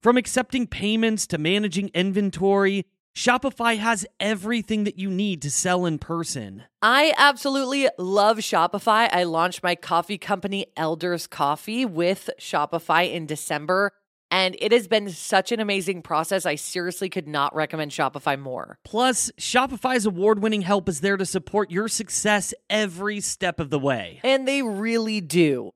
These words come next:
Speaker 2: So what are you waiting for? Do retail right with Shopify.
Speaker 1: Sign up for a one dollar per month trial period at shopify dot com slash going west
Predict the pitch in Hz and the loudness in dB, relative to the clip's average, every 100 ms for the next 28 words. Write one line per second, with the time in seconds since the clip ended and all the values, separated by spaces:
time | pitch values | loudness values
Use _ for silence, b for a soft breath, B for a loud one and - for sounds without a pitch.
0 | _ - 240 254 359 392 320 240 156 147 | _ -2 0 2 4 4 4 0 -2 -6
1 | 147 127 90 _ - 226 294 285 302 - | -4 -4 -6 _ -4 0 2 0 -2 2
2 | 302 277 175 165 160 160 - 170 - - | 2 2 0 0 0 -6 -8 -8 -6 0
3 | 151 139 151 - 120 90 - - - 226 | 0 0 -4 -4 -4 -6 -18 -16 0 2
4 | 294 262 269 - 214 180 139 185 226 202 | 4 4 2 0 2 2 4 4 6 6
5 | 202 208 - 202 196 190 - - 175 180 | 6 4 2 0 2 0 -2 0 4 4
6 | 175 - 175 170 170 165 b b b 196 | 2 0 0 2 2 0 b b b 0
7 | - - 214 262 - 226 226 214 214 - | 0 0 0 0 -4 -2 2 4 2 2
8 | 233 214 147 - 180 185 175 123 175 190 | 4 6 4 0 2 2 2 -2 2 4
9 | 180 156 185 151 - - | 4 6 6 4 0 -10